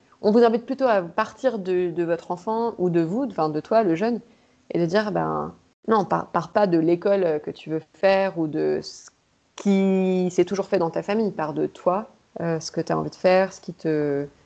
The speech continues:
ce qui te motive, euh, ce dans quoi t'es bon et ce dans quoi il y a un peu de job. » Et en fait, de toute façon, on n'a pas trop besoin de, de trop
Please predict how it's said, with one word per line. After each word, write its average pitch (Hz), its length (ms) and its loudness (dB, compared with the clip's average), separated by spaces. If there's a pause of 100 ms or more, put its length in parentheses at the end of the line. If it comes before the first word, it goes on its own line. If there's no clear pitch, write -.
(140)
ce - 100 -20
qui 175 120 -8
te - 100 -2
motive, 208 640 2
euh, 165 580 2 (440)
ce - 180 -4
dans 180 140 4
quoi 185 140 2
t'es 190 160 2
bon 214 380 2 (160)
et 175 60 -2
ce - 120 -4
dans 175 140 2
quoi 190 180 0
il 190 80 2
y 180 60 4
a 170 80 6
un 165 80 2
peu 175 140 -6
de 170 160 -2
job. » 175 300 -2 (960)
Et 190 100 4
en 202 80 6
fait, 302 140 0
de 202 100 -2
toute 190 160 -10
façon, 202 260 -4
on 254 40 -4
n'a 214 120 0
pas 240 200 -4
trop 240 180 -8
besoin 202 340 -4
de, 170 280 -2 (540)
de 170 160 2
trop 247 680 0